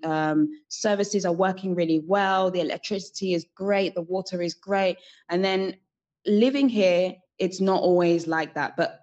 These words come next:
on holiday season, it's definitely that kind of vibe. Beaches, parties, good fun, good moments. Um, but you need to be able to just, um, bear in mind that it's not always like that. And what you experience in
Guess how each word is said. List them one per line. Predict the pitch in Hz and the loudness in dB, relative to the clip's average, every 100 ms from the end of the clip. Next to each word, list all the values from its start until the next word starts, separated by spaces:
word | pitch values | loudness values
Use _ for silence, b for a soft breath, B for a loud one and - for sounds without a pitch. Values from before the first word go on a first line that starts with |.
| - | -4
on | 190 | -2
holiday | 175 247 269 233 202 | 0 0 2 2 0
season, | - 185 165 156 156 | -2 -4 -2 -2 -2
it's | 165 - | -6 -6
definitely | 190 185 190 180 180 | -6 -4 -6 -2 -2
that | 175 135 | 0 -4
kind | - 165 156 | -2 0 0
of | 156 | 0
vibe. | 160 156 156 151 - | 0 0 -2 -4 -4
Beaches, | 214 - - 185 180 180 - | -4 -4 -4 -2 0 -2 -8
parties, | 214 190 185 190 175 175 | -8 -6 -6 -4 -4 -4
good | 175 214 208 _ | -6 -6 -6 _
fun, | 190 185 180 180 b b b - | -2 0 -4 -8 b b b 2
good | 214 | 2
moments. | 202 196 185 175 165 165 - b b b - | 4 4 4 4 2 0 -4 b b b -4
Um, | 165 165 170 | 0 0 0
but | 165 - - _ _ _ | -2 -4 -20 _ _ _
you | 165 196 202 202 196 | -4 2 4 4 4
need | 196 202 | 2 0
to | 202 | 0
be | 196 | 0
able | 190 180 | 2 0
to | 185 | -2
just, | 175 175 - - _ | -4 -6 -10 -18 _
um, | 165 156 156 151 | -4 -2 0 0
bear | 180 175 170 | 0 2 2
in | 165 | 2
mind | 160 160 | 2 2
that | 160 - | 0 0
it's | 170 139 - | -2 -2 -2
not | 180 196 - | -4 -4 2
always | 185 175 165 156 151 | 6 6 4 0 -2
like | 156 151 - | -6 -6 -6
that. | 147 147 151 | -6 -6 -6
And | 156 156 165 | -6 -4 0
what | 208 202 | 0 0
you | 202 196 | 0 0
experience | 185 - - 226 220 214 214 | 0 -6 -4 2 2 2 -2
in | 180 170 165 | -2 0 0